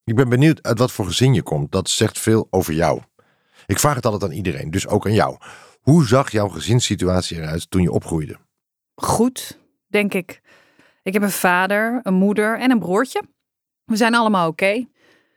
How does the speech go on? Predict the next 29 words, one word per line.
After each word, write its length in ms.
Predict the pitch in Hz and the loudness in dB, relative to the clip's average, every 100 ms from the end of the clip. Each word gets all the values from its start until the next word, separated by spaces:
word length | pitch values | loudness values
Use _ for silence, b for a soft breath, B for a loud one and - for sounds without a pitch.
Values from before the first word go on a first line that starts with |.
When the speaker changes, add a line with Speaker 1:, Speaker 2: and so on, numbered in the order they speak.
| _ - | _ -4
Speaker 2:
Mijn 160 | 208 | 0
ouders 220 | 214 220 208 | 0 0 -2
zijn 120 | 196 | -2
nog 120 | 180 | 0
bij 120 | 185 | 0
elkaar. 600 | 160 151 160 165 196 240 254 _ _ - | -2 -2 -2 0 0 -2 -8 _ _ -6
Mijn 140 | 190 | -4
broertje 420 | 170 202 220 - | -2 -2 -2 -4
is 100 | 180 | -8
vier 240 | - 214 202 | -4 -2 0
jaar 200 | 180 165 | 0 0
jonger 340 | 160 170 247 | -2 -2 0
dan 160 | 240 226 | 0 -2
ik. 320 | 320 - - b b b b b b | -4 -8 -20 b b b b b b
Hij 240 | 214 214 | -2 0
heet 180 | 214 226 | 0 0
Thomas, 580 | 214 180 165 - - - | 0 0 -2 -6 -10 -8
maar 120 | 185 | -6
iedereen 320 | 214 226 202 | -2 0 0
noemt 180 | 202 214 | 0 -2
hem 160 | 190 185 | -2 -4
Ans. 640 | 180 156 151 - - - _ _ | -4 -4 -6 -8 -10 -14 _ _
Een 100 | 180 | -8
verbastering 760 | - 175 202 - 190 190 185 - | -4 0 0 -2 -4 -2 -2 -2
van 320 | 170 170 160 | -2 -2 -2
Ans 420 | - 190 190 - | -2 0 -2 -4
Vogeltjesdans. 1200 | - 190 190 - - 151 - 156 143 - - - - _ _ _ _ _ _ _ _ | -2 -2 -2 -8 -8 -8 -4 -4 -6 -10 -12 -14 -20 _ _ _ _ _ _ _ _
Speaker 1:
Ans 240 | - 95 82 | -2 -2 0
wat? 280 | 110 156 | -2 -2